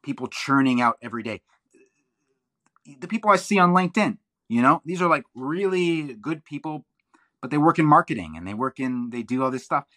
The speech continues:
And they don't last more than, like, a year at the jobs they're going to.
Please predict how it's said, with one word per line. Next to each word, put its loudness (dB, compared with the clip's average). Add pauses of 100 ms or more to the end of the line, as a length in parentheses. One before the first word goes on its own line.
(680)
And -8
they 2
don't 0
last 2
more -8
than, -8
like, -10
a -12
year -12 (380)
at -4
the -10
jobs 0
they're -12
going -8
to. -14